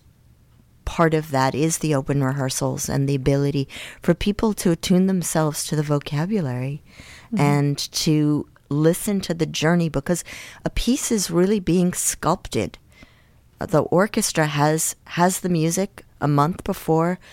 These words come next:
Speaker 1: they arrive. They are working on it, but they are working on their part in isolation. And when they come together, it already sounds, like,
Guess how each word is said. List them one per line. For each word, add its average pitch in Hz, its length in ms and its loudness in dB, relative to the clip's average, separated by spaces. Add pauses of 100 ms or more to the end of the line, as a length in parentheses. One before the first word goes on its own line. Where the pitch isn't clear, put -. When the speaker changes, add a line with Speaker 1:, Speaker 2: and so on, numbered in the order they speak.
(180)
Speaker 1:
they 156 220 4
arrive. 151 580 2
They 160 180 4
are 165 140 4
working 143 480 0
on 180 160 0
it, 196 220 -4
but 156 100 2
they 180 160 2
are 202 80 0
working 170 420 0
on 147 200 0
their 143 340 2 (340)
part 156 480 0
in 165 300 0
isolation. 147 800 -2 (380)
And 151 160 4
when 156 160 4
they 175 100 0
come 165 320 -2
together, 175 400 0
it 156 300 2
already 180 520 2
sounds, 143 640 0 (500)
like, 147 260 0